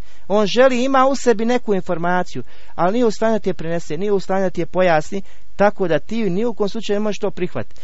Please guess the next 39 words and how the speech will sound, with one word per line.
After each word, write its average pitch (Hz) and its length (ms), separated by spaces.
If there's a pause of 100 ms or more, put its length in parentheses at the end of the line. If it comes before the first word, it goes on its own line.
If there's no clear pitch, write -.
(140)
A 180 120
ove 269 260
tri 254 240
osobine, 185 500
znači, 123 300
koje 175 280
su 180 300
osnova 233 580 (240)
da 165 120
bi 175 180
čovjek 240 160
bio 233 160
neodlučan 208 760 (380)
u 151 80
tome 233 320
da 220 120
li 247 60
da 208 100
prihvati 208 440
neku 208 240
informaciju, 180 760 (520)
znači, 151 380
nikako, 147 600
ni 202 160
u 220 40
kom 202 180
slučaju 160 420 (200)
se 151 180
ne 202 160
mogu 175 280
pripisati 156 640
gospodaru 147 580
svjetova. 117 520
Allah 180 280
subhanahu 180 320
wa 190 100
ta'ala 185 100
je 147 120
vi-, 180 140